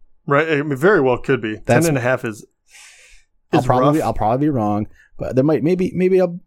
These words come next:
Speaker 2: yeah.
Speaker 1: I think they're,
Speaker 2: I'm gonna
Speaker 1: I,
Speaker 2: take a
Speaker 1: you know, I
Speaker 2: chance.
Speaker 1: think Keenan Allen and stuff will wanna show out after that.
Speaker 2: Maybe.
Speaker 1: You know,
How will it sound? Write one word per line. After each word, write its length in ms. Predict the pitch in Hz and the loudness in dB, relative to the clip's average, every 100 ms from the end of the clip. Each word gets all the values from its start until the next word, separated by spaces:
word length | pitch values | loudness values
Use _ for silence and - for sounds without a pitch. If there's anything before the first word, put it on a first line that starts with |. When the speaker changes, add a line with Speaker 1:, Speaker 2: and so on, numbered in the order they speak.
| 185 | -6
Speaker 2:
yeah. 260 | 214 247 - - - | -4 -2 -6 -8 -8
Speaker 1:
I 60 | |
think 220 | 120 175 | -2 0
they're, 100 | 135 | 2
Speaker 2:
I'm 60 | 131 | 2
gonna 100 | 156 | 2
Speaker 1:
I, 100 | 131 | 2
Speaker 2:
take 100 | 113 | 2
a 40 | |
Speaker 1:
you 40 | 139 | 2
know, 60 | 117 | 2
I 40 | |
Speaker 2:
chance. 80 | 120 | 0
Speaker 1:
think 180 | 139 - | -2 -2
Keenan 320 | 143 113 110 | 0 0 0
Allen 260 | 107 107 | -2 -2
and 120 | 107 101 | -4 -4
stuff 200 | 113 117 | -4 -2
will 120 | 113 | 0
wanna 180 | 113 110 | 0 0
show 320 | - 117 110 | 0 2 4
out 280 | 110 113 _ _ _ _ | 4 2 _ _ _ _
after 280 | 120 - 113 | -4 -2 0
that. 200 | 110 110 - | 0 -2 -4
Speaker 2:
Maybe. 380 | - - - - _ _ - - - _ | 0 0 -2 -8 _ _ -20 -20 -20 _
Speaker 1:
You 80 | - | -8
know, 200 | 107 - | -8 -10